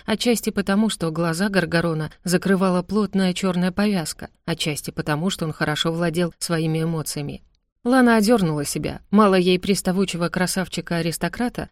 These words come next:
так она ещё на ректора магической академии заглядывается, на слепого. Словно подслушав её мысли, Гаргорон чуть повернул голову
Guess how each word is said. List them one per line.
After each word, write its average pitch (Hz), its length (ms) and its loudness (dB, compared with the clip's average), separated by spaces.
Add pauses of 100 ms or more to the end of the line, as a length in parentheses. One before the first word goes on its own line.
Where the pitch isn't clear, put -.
так - 160 2
она 175 180 6
ещё 175 260 2
на 180 120 6
ректора 180 380 4
магической 180 640 0
академии 165 520 2
заглядывается, 180 840 -2 (160)
на 262 120 0
слепого. 247 540 -4 (540)
Словно 240 420 4
подслушав 202 640 -2
её 160 200 0
мысли, 175 400 -2
Гаргорон 165 560 0
чуть - 300 -4
повернул 165 500 -2
голову 156 500 -2